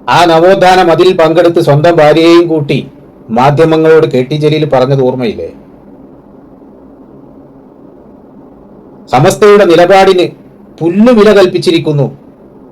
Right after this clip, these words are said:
കേരളത്തിലെ സ്ത്രീ സമൂഹം" എന്നാ പറഞ്ഞത്. ആ പറഞ്ഞ കെ ടി ജലീലിനെ സമസ്തയുടെ അംബാസഡറായി കൊണ്ടു നടക്കുന്നതിൽ ലജ്ജ തോന്നുന്നില്ല ചില ആളുകൾക്ക് എന്നാ ചോദിക്കണത്. അതുകൊണ്ട് തീർന്നോ?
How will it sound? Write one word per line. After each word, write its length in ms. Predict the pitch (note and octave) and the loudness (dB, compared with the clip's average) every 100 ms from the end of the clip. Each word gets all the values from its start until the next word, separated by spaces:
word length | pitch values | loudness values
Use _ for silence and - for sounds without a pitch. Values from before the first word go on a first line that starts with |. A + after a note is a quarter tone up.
| - | -2
കേരളത്തിലെ 600 | C#3+ D#3 D#3 D#3 C#3+ C3+ | 0 2 0 0 -2 -2
സ്ത്രീ 260 | - C#3 D3+ | -8 -6 -4
സമൂഹം" 440 | D3+ C#3 B2 A#2+ - - - - - - - - - | -2 -2 -2 -6 -12 -20 -20 -20 -20 -20 -20 -20 -10
എന്നാ 200 | B2+ B2 | -6 -4
പറഞ്ഞത്. 400 | G#2+ G2 E2+ - - - - - - - - | -4 -8 -16 -20 -20 -20 -20 -20 -20 -18 -4
ആ 160 | B2 C#3 | -2 2
പറഞ്ഞ 220 | C#3+ C#3+ | 2 0
കെ 220 | C#3 C#3 | 0 0
ടി 80 | C#3+ | 0
ജലീലിനെ 500 | D3 C#3 C3+ B2+ G#2+ - - - - - | -2 0 0 -2 -6 -10 -20 -20 -20 -16
സമസ്തയുടെ 760 | - A2+ C3 - D3 C#3+ B2+ - - - - - | -6 -4 -2 0 0 2 0 -4 -14 -20 -18 -8
അംബാസഡറായി 560 | G#2+ C3 C#3 C#3 C#3 | -2 -2 0 0 0
കൊണ്ടു 220 | C3 A#2 | -2 -2
നടക്കുന്നതിൽ 600 | C#3 C3 - C3 B2 A#2 - - - - - - | -2 -2 -4 -4 -4 -6 -8 -16 -20 -20 -20 -6
ലജ്ജ 340 | G#2 G#2+ - | -6 -4 -2
തോന്നുന്നില്ല 500 | D#3+ D#3 D3 C#3 C3 | 0 2 0 0 -2
ചില 180 | A#2+ B2 | -2 -2
ആളുകൾക്ക് 440 | A#2 B2 B2 A#2 | 0 0 -4 -4
എന്നാ 180 | A#2 A2 | -6 -6
ചോദിക്കണത്. 460 | G#2 G2 F#2+ F#2+ E2 - - - - - - - - - - - - - - | -6 -10 -12 -16 -18 -20 -20 -20 -20 -20 -20 -20 -20 -20 -20 -20 -20 -14 -4
അതുകൊണ്ട് 320 | D#3 F#3 G#3 | 0 2 4
തീർന്നോ? 380 | F#3+ F3+ D3 | 4 2 0